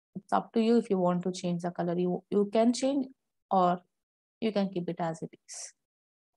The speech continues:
So like this, you have to give links to your social media platforms. Now I'm selecting this option and, uh, let's upload our contact form over here. I'm just search-,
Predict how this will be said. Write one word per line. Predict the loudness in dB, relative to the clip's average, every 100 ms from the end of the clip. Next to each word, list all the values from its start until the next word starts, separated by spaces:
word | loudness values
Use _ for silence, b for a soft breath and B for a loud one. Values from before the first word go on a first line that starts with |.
| _ _ -8
So | 2
like | 4 4
this, | 4 4
you |
have | 2 2
to |
give | 2 2
links | 2 0 -2
to | 0
your | 2 2 0 -8 _ _
social | -2 0 2 0
media | 0 0 -2 0
platforms. | 0 0 -2 -8 -10 -16 _ _ _ _ -2
Now | 0
I'm | 0
selecting | 0 -2 -2 -2 -2 0
this | 0 -2 -4
option | -8 -6 -4 -4 -6 _ _ _ _ _ 0
and, | 2 2 0 0
uh, | 2 4 4 4
let's | 2 2 2
upload | 0 2 4 6
our | 4 2 -2 -6 _ -6
contact | -4 0 2 2 0
form | -2 0
over | 0 -2
here. | -4 -6 -8 _ _ _ _ _ _ _ _ _ _ _ -6
I'm | -2 -2
just | -4 -8 -4
search-, | -2